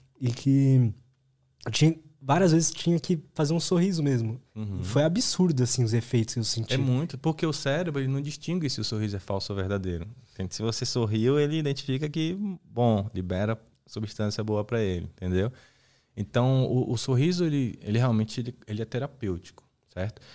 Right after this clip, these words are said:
Speaker 2: E, frequentemente, as pessoas estão tendo dificuldade de sorrir, né? Porque a vida, enfim, é muito trabalho, é muita conta, é muito problema.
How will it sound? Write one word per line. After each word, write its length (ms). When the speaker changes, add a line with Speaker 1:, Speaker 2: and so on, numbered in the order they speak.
Speaker 2:
E, 180
frequentemente, 1000
as 80
pessoas 320
estão 500
tendo 200
dificuldade 960
de 160
sorrir, 540
né? 180
Porque 240
a 60
vida, 500
enfim, 220
é 40
muito 200
trabalho, 560
é 40
muita 200
conta, 600
é 160
muito 180
problema. 840